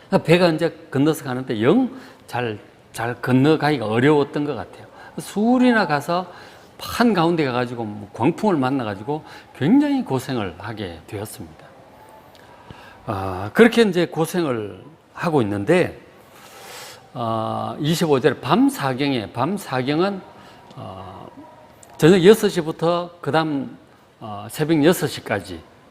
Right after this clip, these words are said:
열두 시간을 이제 넷으로 나눈 거죠. 세 시간씩. 사경이니까, 어, 새벽 세 시에서 여섯 시 정도 되죠. 지금 우리 새벽 기도할 딱 그 시간 정도 됩니다.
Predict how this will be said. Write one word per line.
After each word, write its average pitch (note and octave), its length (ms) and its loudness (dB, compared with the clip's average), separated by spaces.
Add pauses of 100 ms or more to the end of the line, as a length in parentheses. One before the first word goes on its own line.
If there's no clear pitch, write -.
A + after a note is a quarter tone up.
(140)
열두 D#3 260 2
시간을 C#3 540 -4 (840)
이제 A2+ 320 -6
넷으로 C3 560 2
나눈 A2+ 300 0
거죠. G#2 180 -6
세 - 180 -8
시간씩. G#2+ 540 -8
사경이니까, C#3+ 840 -2 (540)
어, A2+ 160 -6
새벽 F3 420 0
세 C3+ 280 0
시에서 C#3 500 -2
여섯 D3+ 260 4
시 F#2+ 320 -10
정도 G2+ 300 -8
되죠. F2 320 -12 (300)
지금 E3 240 0
우리 D#3 140 0
새벽 D#3+ 380 -2
기도할 C3+ 460 -2 (320)
딱 - 180 -8
그 B2 120 -6
시간 A#2 400 -6
정도 F#2 260 -8
됩니다. D#2+ 540 -14